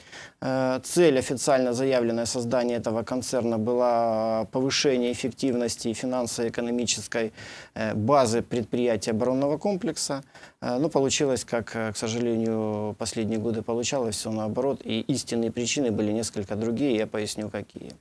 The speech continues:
Э, для Харькова это очень важно. В Харькове двенадцать предприятий, э, которые относятся к сфере управления Укроборонпрома, плюс пять, э, научно-исследовательских институтов. Ну, крупнейший это завод Малышево, промышленное предприятие, чтобы было понятно телезрителям, о чем идет речь.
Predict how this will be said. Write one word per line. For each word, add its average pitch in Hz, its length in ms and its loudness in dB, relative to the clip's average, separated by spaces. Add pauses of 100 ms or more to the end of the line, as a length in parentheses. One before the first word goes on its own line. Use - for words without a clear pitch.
(600)
Э, 107 440 -2
для 127 140 -2
Харькова 196 320 4
это 147 200 4
очень 139 260 2
важно. 107 340 2
В - 60 -16
Харькове 151 420 2
двенадцать 123 640 2
предприятий, 120 880 0 (360)
э, 110 180 -2
которые 113 1000 2
относятся 113 540 -2
к - 40 -4
сфере 123 260 2
управления 117 520 0
Укроборонпрома, 117 1040 -2
плюс 127 440 -2
пять, 127 300 4
э, 110 840 -2
научно-исследовательских 113 1080 -4
институтов. 110 600 -8 (360)
Ну, 180 100 4
крупнейший 120 500 2
это 110 120 0
завод 107 320 2
Малышево, 107 440 0
промышленное 131 520 -6
предприятие, 127 480 -6
чтобы 117 240 -4
было 120 160 -2
понятно 117 400 -4
телезрителям, 110 640 -4
о 110 60 -8
чем 110 240 -6
идет 107 260 -8
речь. 110 240 -10